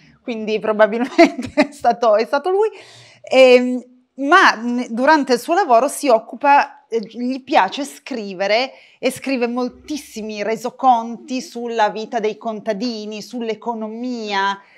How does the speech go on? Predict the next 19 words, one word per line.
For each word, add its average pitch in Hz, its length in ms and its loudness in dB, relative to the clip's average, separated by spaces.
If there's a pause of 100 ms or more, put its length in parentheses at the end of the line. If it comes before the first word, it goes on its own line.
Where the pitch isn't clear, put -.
(180)
ehm, 226 760 2 (260)
e 262 220 2
diventa 240 480 0
famoso 226 540 4
poi 247 180 2
sul, 214 300 -8
ehm, 190 580 -4 (920)
il, 185 300 -14
il 202 120 -12
più 226 140 -12
famoso 226 380 -2
dei 214 120 -2
suoi 247 160 -4
scritti 254 320 -6
è 226 40 2
sull'uso 226 500 -4
della 208 260 -2
lingua 220 340 -6
italiana, 196 680 -4